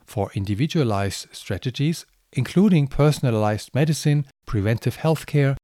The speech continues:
and lifestyle changes to avoid specific disease conditions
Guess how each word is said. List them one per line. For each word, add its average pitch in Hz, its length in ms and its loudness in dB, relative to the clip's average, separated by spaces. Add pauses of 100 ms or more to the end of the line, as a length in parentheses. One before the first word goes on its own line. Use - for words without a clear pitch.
and 98 100 -4
lifestyle 110 580 0
changes 101 600 -4 (200)
to 214 120 -2
avoid 139 440 2
specific - 640 -4
disease 123 420 -4
conditions 98 680 -6